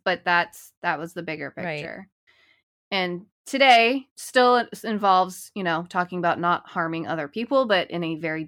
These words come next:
Speaker 1: different way. I think a lot less cultural, but more, um, broad.
Speaker 2: All right. Yeah. I mean, that, I think that you put it in a really good way.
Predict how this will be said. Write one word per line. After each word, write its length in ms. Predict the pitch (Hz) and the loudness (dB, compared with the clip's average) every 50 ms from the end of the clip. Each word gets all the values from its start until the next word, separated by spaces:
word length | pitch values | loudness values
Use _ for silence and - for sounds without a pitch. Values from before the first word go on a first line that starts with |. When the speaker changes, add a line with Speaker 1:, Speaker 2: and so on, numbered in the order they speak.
| - _ | -10 _
Speaker 1:
different 460 | 160 165 - - 156 - - - _ | -12 -12 -12 -14 -16 -16 -16 -18 _
way. 320 | - - - - - 180 _ _ _ _ _ _ _ _ _ _ _ _ _ _ _ _ _ | -16 -16 -14 -16 -18 -20 _ _ _ _ _ _ _ _ _ _ _ _ _ _ _ _ _
I 40 | - | -8
think 160 | 185 165 151 | -6 -6 -6
a 40 | 151 | -6
lot 200 | 165 170 170 - | -2 -2 -2 0
less 200 | - 190 180 - - _ | 0 -2 -4 -4 -12 _
cultural, 540 | - - 190 170 - - - 175 170 165 165 | -4 -4 -4 -4 -4 -8 -6 -6 -6 -6 -6
but 160 | - 156 165 | -8 -10 -10
more, 520 | 180 170 160 156 160 160 156 165 165 180 180 _ _ _ _ _ _ _ _ _ _ _ _ | -8 -8 -6 -6 -6 -6 -6 -8 -10 -12 -14 _ _ _ _ _ _ _ _ _ _ _ _
um, 380 | - 160 156 147 - - - 185 _ _ _ _ _ _ _ _ | -10 -8 -8 -8 -10 -12 -16 -18 _ _ _ _ _ _ _ _
broad. 340 | - 151 139 127 123 - - _ _ _ _ _ _ _ _ _ _ _ - - _ _ _ _ _ - | -6 -6 -4 -4 -6 -10 -12 _ _ _ _ _ _ _ _ _ _ _ -20 -20 _ _ _ _ _ -12
Speaker 2:
All 80 | 160 | -8
right. 280 | 165 185 247 247 - - _ | -6 -6 -6 -6 -10 -6 _
Yeah. 240 | 190 190 151 143 151 _ _ _ | 0 0 0 0 -4 _ _ _
I 40 | 190 | -6
mean, 140 | 185 180 165 | -6 -4 -2
that, 160 | 175 175 - - | -2 -2 -2 -4
I 40 | |
think 220 | 175 - 190 175 180 | -6 -6 -6 -4 -2
that 280 | 185 165 151 - _ _ _ _ _ _ _ _ | -2 -2 -2 -4 _ _ _ _ _ _ _ _
you 80 | - - | -12 -10
put 160 | - - 180 | -8 -6 -6
it 140 | 156 - - _ | -6 -6 -8 _
in 160 | - 151 156 156 | -14 -12 -12 -10
a 40 | |
really 280 | 151 160 147 147 143 - - - - - | -8 -8 -8 -8 -10 -10 -14 -18 -12 -8
good 160 | 160 147 143 | -8 -8 -6
way. 340 | 147 147 120 76 65 - | -6 -6 -6 -6 -6 -10